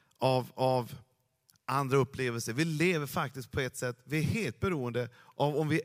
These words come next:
äter, om vi, om vi lever av Guds ord, om vi lever med Jesus.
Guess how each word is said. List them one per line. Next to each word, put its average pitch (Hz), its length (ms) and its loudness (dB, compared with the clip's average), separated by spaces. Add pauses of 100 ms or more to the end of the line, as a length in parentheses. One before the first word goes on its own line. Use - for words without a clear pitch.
äter, 170 460 -4
om 151 100 -2
vi, 151 200 -6 (240)
om 147 120 -6
vi 165 80 2
lever 160 400 0
av 160 160 -4
Guds 170 200 -6
ord, 202 280 -8 (340)
om 143 120 -2
vi 165 60 2
lever 156 240 2
med 139 140 -4
Jesus. - 460 -6